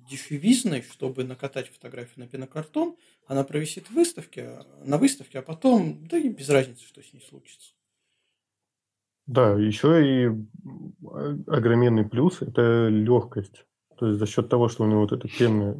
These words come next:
Speaker 2: пенка составляющая, да, то есть внутренняя часть, о-, он достаточно лёгкий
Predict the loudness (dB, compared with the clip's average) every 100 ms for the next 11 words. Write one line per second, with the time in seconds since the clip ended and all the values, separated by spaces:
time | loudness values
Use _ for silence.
0 | -6 2 2 4 0 -4 -6 -8 -8 -2
1 | -2 0 0 -2 -6 -6 -6 -12 -8 -4
2 | -4 -4 -4 -4 -6 -8 -10 _ _ _
3 | _ _ _ -4 2 4 4 4 2 0
4 | 0 2 4 4 2 -4 -8